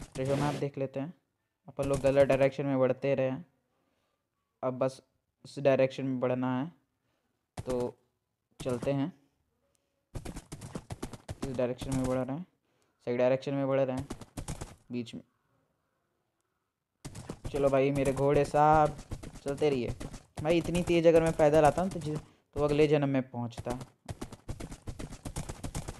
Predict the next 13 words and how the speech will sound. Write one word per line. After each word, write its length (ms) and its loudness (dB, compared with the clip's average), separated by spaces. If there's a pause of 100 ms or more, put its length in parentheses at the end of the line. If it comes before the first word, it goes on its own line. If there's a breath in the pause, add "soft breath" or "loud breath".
(1160)
चलो 240 6
मेरे 240 2
घोड़े, 380 2
टिक 200 -6 (120)
टिक 140 -10
टिक। 120 -12 (300)
भाई, 140 2 (1400)
इधर 160 4
गिरता 240 0
तो 100 -2
निकलना 340 0
मुश्किल 340 -6
था। 200 -6